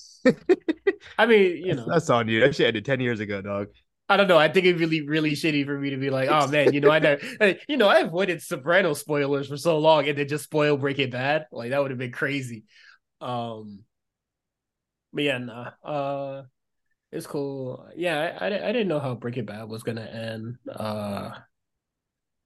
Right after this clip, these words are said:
Speaker 2: better Saul, Better Call Saul is not too long ago, but I didn't know how that shit was gonna turn out neither. Uh, I'm glad, I'm glad it, uh, it subverted my expectations though. So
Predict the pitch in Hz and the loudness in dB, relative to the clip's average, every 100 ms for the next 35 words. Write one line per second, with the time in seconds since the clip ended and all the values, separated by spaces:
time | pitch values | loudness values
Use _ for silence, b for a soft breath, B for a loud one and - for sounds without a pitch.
0 | _ 151 180 190 117 151 170 190 143 131 | _ 4 6 6 4 6 4 6 6 8
1 | 120 113 123 120 117 - - 127 127 135 | 6 6 6 6 2 -2 -2 2 6 6
2 | 143 143 147 160 - 120 117 131 131 123 | 6 4 2 2 -2 -4 0 0 0 -2
3 | 120 - 113 113 117 135 113 123 117 104 | -4 -6 -8 -6 -4 -4 -4 -4 -4 -2
4 | 117 113 95 104 110 123 135 135 - 98 | -4 -4 -6 -6 -2 2 0 -2 -10 -10
5 | 87 73 - _ _ _ _ _ _ _ | -10 -12 -16 _ _ _ _ _ _ _
6 | _ - 143 165 175 165 160 185 214 156 | _ 2 6 8 8 6 6 6 6 4
7 | 135 131 123 120 143 165 180 208 147 127 | 2 0 0 -2 -4 2 4 4 4 0
8 | 131 - 123 127 110 104 101 - - - | -4 -8 -6 -6 -8 -12 -16 -18 -16 -16